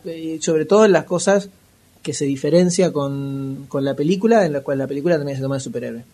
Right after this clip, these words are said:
¿Cómo viste lo, cómo te, de, los personajes? Tenemos a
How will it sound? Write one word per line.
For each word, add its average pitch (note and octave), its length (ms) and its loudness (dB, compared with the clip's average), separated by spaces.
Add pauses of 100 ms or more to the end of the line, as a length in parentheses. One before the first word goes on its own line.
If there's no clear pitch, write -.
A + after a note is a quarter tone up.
(1300)
¿Cómo G3+ 180 2
viste G#3 240 2
lo, F#3 140 0
cómo A3 280 0
te, - 120 -8
de, E3+ 640 -14
los F3 200 -2
personajes? F3 760 0 (840)
Tenemos C#3+ 340 -6
a C#3 600 -8